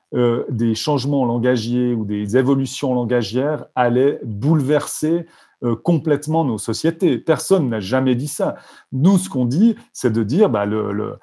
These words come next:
il y a des, des, des changements de société qui doivent être opérés si on souhaite sortir de l'androcentrisme, du patriarcat. Maintenant, le langage est un outil, mais parmi plein d'outils, il existe d'autres choses.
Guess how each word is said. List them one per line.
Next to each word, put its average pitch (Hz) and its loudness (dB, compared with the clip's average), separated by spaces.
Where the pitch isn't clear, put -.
il 110 0
y 123 4
a 120 6
des, 113 2
des, 107 -2
des 95 -6
changements 156 2
de 147 -4
société 139 0
qui 110 -6
doivent 120 2
être - -2
opérés 127 0
si - -6
on 143 0
souhaite 135 -2
sortir 139 -2
de 113 0
l'androcentrisme, 120 -4
du 104 -4
patriarcat. 113 -2
Maintenant, 156 0
le 127 4
langage 135 2
est 147 0
un 127 0
outil, 185 0
mais 110 0
parmi 135 0
plein 208 2
d'outils, 196 0
il 123 0
existe 123 -2
d'autres 120 -2
choses. 233 0